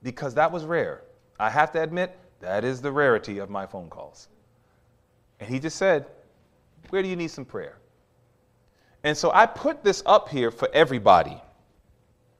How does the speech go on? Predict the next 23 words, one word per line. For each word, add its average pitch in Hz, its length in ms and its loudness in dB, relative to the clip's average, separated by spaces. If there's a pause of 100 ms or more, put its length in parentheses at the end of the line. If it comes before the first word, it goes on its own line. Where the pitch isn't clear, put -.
(580)
but 139 100 6
I 165 120 8
especially 220 440 -2
want 170 240 -8
the 123 120 -8
evangelists 120 600 -4
in 107 140 -6
the 101 80 -6
room. 90 340 -6 (180)
I 104 60 -4
want 127 220 -2
the 98 60 -14
pastors 139 600 2
in 95 100 -8
the 90 80 -12
room. 87 280 -10
I 104 60 -8
want 131 200 -8
the - 180 -6
elders 127 460 0
in 107 160 -10
the 95 80 -12
room. 92 300 -12